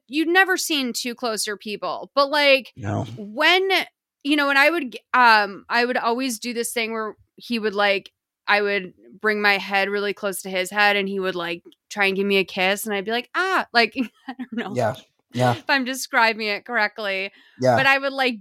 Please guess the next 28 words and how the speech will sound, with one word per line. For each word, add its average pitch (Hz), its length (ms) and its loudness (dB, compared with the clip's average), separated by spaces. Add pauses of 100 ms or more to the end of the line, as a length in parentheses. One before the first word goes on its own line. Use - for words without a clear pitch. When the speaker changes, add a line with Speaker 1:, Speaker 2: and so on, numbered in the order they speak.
Speaker 1:
bait 247 280 2
him 269 260 -2
to 262 140 -4
kiss 233 360 -6
me 208 280 -2
and 208 240 -2
it 233 40 -2
would 233 120 -6
be, 240 160 0
like, 233 200 2
a 233 60 -2
game. 233 360 0
But, 214 140 0
like, 233 180 -2
if 247 120 -4
his 302 440 -2
tongue 277 580 0
ever 247 340 0
got 220 360 4
in 226 140 -2
my 202 240 0
mouth, 202 480 -2 (640)
there 269 220 2
is 247 120 -6
something 277 580 -2
about 240 400 2
it 202 220 -4
that 214 180 0